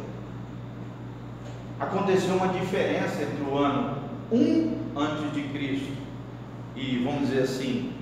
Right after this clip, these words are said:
o início do ministério de Jesus, a entrada triunfal, tudo isso,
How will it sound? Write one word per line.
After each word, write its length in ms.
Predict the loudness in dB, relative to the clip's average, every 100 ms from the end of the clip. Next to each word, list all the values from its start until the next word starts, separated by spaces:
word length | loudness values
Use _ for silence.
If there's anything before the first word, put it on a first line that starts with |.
| -6
o 40 | -4
início 300 | 0 0 0
do 100 | -2
ministério 500 | -2 -2 -2 0 -2
de 160 | -2
Jesus, 300 | 0 0 0
a 40 | 0
entrada 440 | 0 2 2 2 -2
triunfal, 640 | -4 -2 0 2 0 -2
tudo 140 | -2
isso, 180 | -2 -2